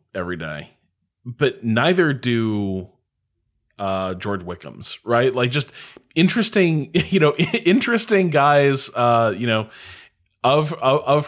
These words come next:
her age in her peer group, uh, are, are not an everyday occurrence. And I, yeah, I don't think it's this immediate, like, intense connection,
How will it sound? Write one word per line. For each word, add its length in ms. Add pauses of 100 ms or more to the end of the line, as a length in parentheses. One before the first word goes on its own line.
her 200
age 480
in 220
her 140
peer 240
group, 480 (100)
uh, 20 (240)
are, 240
are 320
not 320
an 100
everyday 400
occurrence. 680 (600)
And 580 (100)
I, 80
yeah, 240
I 40
don't 200
think 160
it's 120
this 120
immediate, 420
like, 300
intense 800
connection, 920